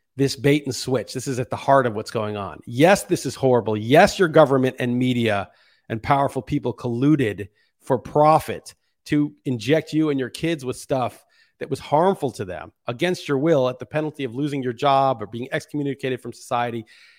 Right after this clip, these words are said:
Yes, they did this, but what are you gonna do about it? They're untouchable.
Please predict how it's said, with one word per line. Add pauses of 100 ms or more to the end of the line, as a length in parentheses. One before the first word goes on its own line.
(160)
Yes,
they
did
this, (220)
but
what
are
you
gonna
do
about
it? (120)
They're
untouchable.